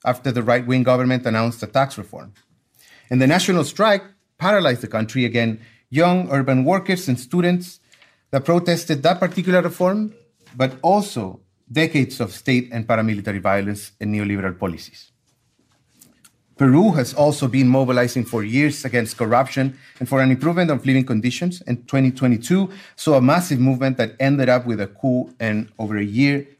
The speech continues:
of violent and repressive government. But it's not just Latin America.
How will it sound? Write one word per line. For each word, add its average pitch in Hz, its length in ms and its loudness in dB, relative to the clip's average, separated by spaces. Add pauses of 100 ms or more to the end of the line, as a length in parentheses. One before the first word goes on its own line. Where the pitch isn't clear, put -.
(140)
of 107 80 -10
violent 110 580 0
and 104 140 -10
repressive 104 460 -6
government. 85 400 -8 (1040)
But 123 240 2 (600)
it's 127 160 -2
not 196 180 2
just 127 240 -2
Latin 113 220 0
America. 113 440 -2